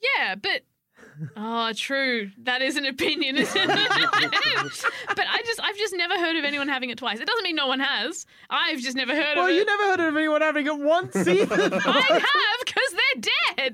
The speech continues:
Speaker 1: That's
Speaker 2: What?
Speaker 1: how they died.
Speaker 2: What? How, who is the? Who are these people?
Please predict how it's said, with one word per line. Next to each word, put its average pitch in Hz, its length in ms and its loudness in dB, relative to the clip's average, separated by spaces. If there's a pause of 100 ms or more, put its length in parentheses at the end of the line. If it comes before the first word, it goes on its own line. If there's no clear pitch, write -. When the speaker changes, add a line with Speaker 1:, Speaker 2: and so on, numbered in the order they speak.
(120)
Speaker 1:
That's 302 340 -2
Speaker 2:
What? 370 200 4
Speaker 1:
how 403 160 2
they 587 640 4
died. 269 80 4
Speaker 2:
What? 302 140 4
How, 285 200 2
who 370 300 6
is 403 260 0
the? 190 340 0
Who 320 180 4
are 359 160 4
these 339 220 2
people? 156 520 -4